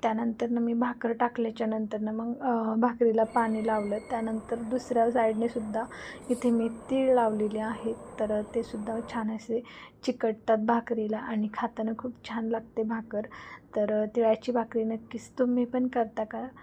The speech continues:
अ, भोगीच्या दिवशी सांगा. आणि त्यानंतरनं मग, अ, इथे ना भाजीसुद्धा करतात, मिक्स भाजी, खेंगाट बोलतात, अ, इकडे.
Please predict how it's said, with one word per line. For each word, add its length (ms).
अ, 280
भोगीच्या 500
दिवशी 520
सांगा. 360
आणि 540
त्यानंतरनं 600
मग, 220
अ, 240
इथे 260
ना 120
भाजीसुद्धा 680
करतात, 460
मिक्स 400
भाजी, 500
खेंगाट 420
बोलतात, 600
अ, 280
इकडे. 340